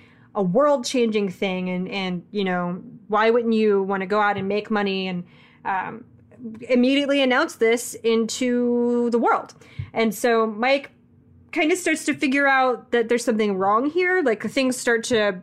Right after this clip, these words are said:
go a little weird with the people who are working on the project. They start to act kind of funny.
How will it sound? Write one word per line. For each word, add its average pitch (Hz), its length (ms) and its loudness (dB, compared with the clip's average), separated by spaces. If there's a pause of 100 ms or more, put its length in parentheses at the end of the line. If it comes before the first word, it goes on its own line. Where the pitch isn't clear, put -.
(100)
go 214 160 4
a 226 60 4
little 226 180 4
weird 214 460 2
with 214 100 -4
the 202 80 0
people 226 300 0
who 220 100 4
are 196 80 2
working 196 300 -2
on 262 80 0
the 277 60 -2
project. 294 460 -2
They - 80 -2
start 180 200 -4
to - 120 -10
act 311 240 -2
kind 294 200 -2
of 285 80 -4
funny. 277 440 -2